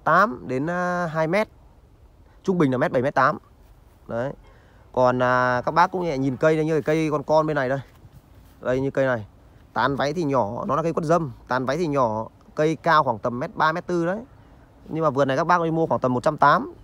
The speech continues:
Đấy là giá cây quất đẹp. Còn được hơn hai trăm đến hai trăm rưỡi thì cái này là cũng phải tùy vào cây thôi.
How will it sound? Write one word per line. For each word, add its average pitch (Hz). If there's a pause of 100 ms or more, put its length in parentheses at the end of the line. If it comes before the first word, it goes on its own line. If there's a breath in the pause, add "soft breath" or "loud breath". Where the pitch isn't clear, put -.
Đấy 127
là 135
giá 123 (680 soft breath)
cây 147
quất 185
đẹp. 147 (720)
Còn 123
được 123
hơn 165
hai 160
trăm 156
đến 143
hai 156
trăm 160
rưỡi 196
thì 156
cái 139
này 147
là 120
cũng 165
phải 175
tùy 135
vào 123
cây 156
thôi. 156